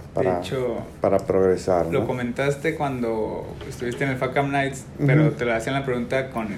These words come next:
Speaker 2: con tu negocio de la cervecería artesanal, con Buki Vinci, que te
Speaker 1: Ajá.
Speaker 2: decían que, que si cómo veías la competencia, pero
Speaker 1: Ujú.
Speaker 2: tú en lugar de verlo como un enemigo decías que son como unos aliados, porque
Speaker 1: Claro.
Speaker 2: te, te ayudan a,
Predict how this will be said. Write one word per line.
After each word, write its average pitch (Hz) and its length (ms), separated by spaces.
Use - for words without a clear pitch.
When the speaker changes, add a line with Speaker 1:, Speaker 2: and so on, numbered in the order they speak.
Speaker 2:
con 120 120
tu 113 100
negocio 113 420
de 120 140
la 110 160
cervecería 110 540
artesanal, 120 480
con 117 140
Buki 113 200
Vinci, 120 300
que - 100
te 113 120
Speaker 1:
Ajá. 113 80
Speaker 2:
decían 127 280
que, 117 320
que 117 100
si 113 100
cómo 120 300
veías 120 260
la 135 120
competencia, 123 720
pero 151 140
Speaker 1:
Ujú. 147 100
Speaker 2:
tú 127 80
en 123 100
lugar 127 280
de 131 80
verlo 127 280
como 120 160
un 120 100
enemigo 123 420
decías 117 260
que 127 140
son 120 160
como 120 200
unos 123 200
aliados, 117 420
porque 113 240
Speaker 1:
Claro. 117 240
Speaker 2:
te, 104 100
te - 180
ayudan 127 400
a, 113 220